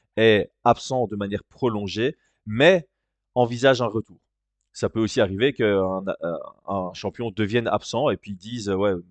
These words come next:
je reviendrai pas dans les deux, trois ans, donc, euh, retirez-moi mon titre. » C'est arrivé pour Dominic Cruz, c'est arrivé pour, euh, euh, mince, j'ai pas de deuxième exemple. Euh, c'est pro-, Cain Velasquez peut-être ? Peu importe, ça, ça, ça arrive. Si le champion prolonge son absence,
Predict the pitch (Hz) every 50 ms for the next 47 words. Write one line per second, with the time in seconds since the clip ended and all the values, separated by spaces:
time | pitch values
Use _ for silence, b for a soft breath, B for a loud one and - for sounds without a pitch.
0 | - 95 95 92 95 95 95 98 95 90 95 - - 113 104 98 95 92 87 85
1 | 92 90 - - 82 - _ - 113 - - - 95 87 95 113 127 117 95 98
2 | 107 107 - 107 - 87 87 87 90 - - 113 - - - 98 95 98 98 92
3 | 90 92 - - 139 135 - - - 95 87 85 87 101 107 - - 95 85 95
4 | 90 92 90 90 90 - - 127 127 120 107 - - 90 87 90 90 104 101 -
5 | - 95 - - 92 85 80 - - B B B B B B B B B _ -
6 | 85 82 - - - - - - _ _ _ _ _ _ - 90 87 - - 85
7 | 87 90 - 101 98 85 - 101 90 95 98 92 87 85 90 78 - _ _ -
8 | 92 90 85 85 - - - 87 - - _ _ _ _ _ _ - - - -
9 | - 110 - _ _ _ _ - - - - _ - - 110 104 110 117 117 123
10 | - - 139 135 - - 120 - 131 - _ _ _ _ _ _ - 120 107 -
11 | - - _ _ - - - 127 104 101 - - - - - - 110 98 85 82
12 | 82 - - - 104 104 101 - 117 104 - - 135 123 117 - - - 123 120
13 | 127 139 135 110 - - 107 101 101 95 - - 117 131 139 -